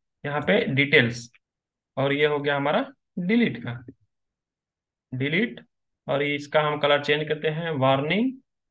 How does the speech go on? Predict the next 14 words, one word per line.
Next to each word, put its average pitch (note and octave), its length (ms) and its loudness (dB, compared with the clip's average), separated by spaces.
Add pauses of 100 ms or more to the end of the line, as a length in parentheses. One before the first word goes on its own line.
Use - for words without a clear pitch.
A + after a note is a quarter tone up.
(140)
और C3+ 160 -2
ये D3 180 2 (100)
इसको - 200 -12
कर C#3+ 160 0
देते C#3+ 200 -2
हैं E3 240 -2
डेंजर C#3+ 360 0
को B3 180 0 (1120)
डेंजर, B2 500 0
ठीक E3 180 -4
है। A#3+ 140 -2 (280)
इतना D3 300 -2
काम D3+ 200 0
हमने D#3+ 240 -2